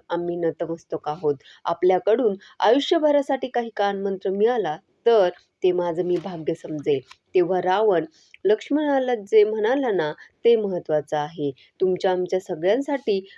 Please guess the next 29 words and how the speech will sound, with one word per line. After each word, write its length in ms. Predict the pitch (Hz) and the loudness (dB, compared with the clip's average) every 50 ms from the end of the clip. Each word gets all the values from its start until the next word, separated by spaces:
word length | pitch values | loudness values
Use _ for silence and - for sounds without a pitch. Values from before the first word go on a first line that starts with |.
| _ - | _ -2
रावण 340 | - 196 180 175 180 180 185 | -2 0 0 2 0 0 0
म्हणाला, 480 | 190 196 202 190 208 262 285 240 185 180 185 _ _ _ - _ _ _ | -2 -4 -2 -2 -2 0 0 0 -2 -2 -6 _ _ _ -20 _ _ _
"चांगल्या 420 | 269 262 262 277 285 294 311 320 330 | 2 2 2 2 2 2 2 0 0
कार्यात 380 | 320 311 285 277 269 254 254 254 _ - | 0 0 0 2 2 0 -2 -2 _ 0
कधीच 360 | 240 220 202 202 226 214 - | 0 0 0 -2 -6 -6 -4
विलंब 380 | 226 214 190 185 180 180 170 180 | -2 0 0 0 -2 -2 -6 -6
करू 320 | 175 - 175 170 170 165 | -4 -2 -4 -4 -2 -4
नये." 260 | 165 160 151 147 143 131 - _ _ _ _ - | -2 -2 -2 -2 -4 -6 -8 _ _ _ _ 0
तसंच 360 | 214 226 - - 233 196 190 190 - - - _ 190 175 | 0 0 2 2 2 2 2 0 -6 -18 -16 _ -4 4
जे 180 | 190 226 226 | 4 6 4
कार्य 340 | 220 - 196 196 226 294 320 | 4 2 -2 -2 0 0 -2
आपल्याला 500 | 311 285 269 - 262 285 269 233 196 165 165 - - _ _ _ | -2 -2 -4 -2 -4 -2 0 0 -2 -2 -6 -10 -20 _ _ _
चुकीच्या 440 | - 277 269 - 320 320 320 349 339 | -4 -4 0 0 0 2 4 4 4
मार्गावर 560 | 320 320 285 247 226 214 226 226 220 226 220 | 4 4 2 2 4 4 4 4 4 4 2
नेणारं 420 | 202 214 208 202 202 202 202 196 196 | 4 4 4 4 4 2 0 0 -2
असल्याचं 640 | 190 202 202 _ - 220 247 269 - - 190 160 156 156 _ _ _ _ _ _ - | -2 -4 -6 _ -2 -2 -2 -2 0 0 2 2 2 -2 _ _ _ _ _ _ -4
आपलं 260 | 185 185 - 196 196 | -4 -2 0 0 0
मन 360 | 190 190 196 214 240 277 320 | 0 0 2 2 4 4 4
आपल्याला 400 | 330 302 294 - 269 269 262 254 | 2 0 -2 -2 -2 0 0 -2
सांगतं, 500 | 262 - 277 262 262 240 - 196 175 175 170 - - _ _ _ | -2 -2 -4 -4 -4 -2 0 0 0 0 -2 -6 -20 _ _ _
त्या 140 | 196 185 180 | 0 0 0
कार्यात 440 | 180 - 180 190 220 247 240 202 185 190 _ - _ _ _ - | 0 -2 -2 0 2 2 2 0 0 -2 _ -20 _ _ _ -2
कितीही 480 | 277 285 277 311 302 294 277 311 339 | -2 0 2 2 0 2 4 4 4
मोहाचे 580 | 359 339 330 277 247 233 247 226 214 208 240 240 | 4 4 2 0 0 2 2 0 2 2 -2 -2
क्षण 340 | 233 - - 247 226 220 214 - | -2 -4 -2 0 0 0 -2 0
आले 360 | - 262 254 220 185 165 165 - - _ _ _ | 0 0 2 2 0 0 -2 -8 -18 _ _ _
तरी 220 | 208 196 196 208 | 2 2 2 2
ठामपणे 640 | 202 - 208 220 202 202 226 240 233 247 220 202 196 | 0 -2 -8 -6 -2 -2 -2 -2 0 -2 0 0 0
नकार 480 | 190 185 175 165 - - 214 196 175 170 | 0 0 -2 -2 -2 -2 0 0 0 -2